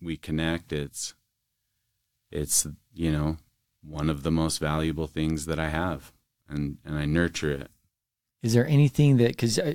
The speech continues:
Speaker 2: how many people were in your, like, crew of homies?
Speaker 1: Originally?
Speaker 2: Yeah,
Speaker 1: We were
Speaker 2: like, in high
Speaker 1: pro-,
Speaker 2: school, like,
Speaker 1: it was, like,
Speaker 2: eight,
Speaker 1: five or s-,
Speaker 2: five,
Speaker 1: yeah,
Speaker 2: uh, five.
Speaker 1: five, seven.
Speaker 2: And so four of you went pro, right? Brandon, Mitch, you, and J P?
Speaker 1: Yep.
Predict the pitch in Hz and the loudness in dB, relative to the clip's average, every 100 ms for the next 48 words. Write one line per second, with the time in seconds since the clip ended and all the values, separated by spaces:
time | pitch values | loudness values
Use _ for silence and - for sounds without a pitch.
0 | - - 170 170 - 127 120 110 110 107 | -4 4 8 8 6 4 6 6 6 6
1 | 107 98 - - 110 101 90 - - 107 | 6 4 2 2 4 4 -2 -8 2 4
2 | 95 95 - - - - - - _ _ | 4 2 0 -6 -12 -20 -20 -20 _ _
3 | _ _ _ _ _ _ _ _ _ _ | _ _ _ _ _ _ _ _ _ _
4 | - 90 95 95 107 110 113 117 139 170 | -8 4 4 4 2 2 2 2 6 8
5 | 135 110 107 123 110 120 117 - 123 117 | 8 8 6 6 8 8 6 6 6 6
6 | 104 113 123 127 123 131 98 92 90 87 | 2 0 2 2 0 0 0 0 -2 -4
7 | - 120 113 95 90 113 - 120 113 110 | 2 4 4 2 -4 -8 0 2 2 -2
8 | 92 87 87 87 90 _ _ 127 117 - | -4 -2 -4 -4 -8 _ _ 2 2 6
9 | 131 120 110 113 - - 143 143 135 120 | 6 8 4 2 -6 4 6 8 6 6
10 | 113 113 113 123 - 110 104 107 107 107 | 6 8 6 4 2 4 6 6 6 4
11 | 127 - - 110 110 110 110 110 107 101 | 2 -6 0 4 6 6 6 6 6 4
12 | 104 107 104 - - 110 107 107 101 107 | 4 6 4 2 0 4 6 6 4 4
13 | 101 - 113 135 - 95 92 | 4 4 4 4 -2 -6 -6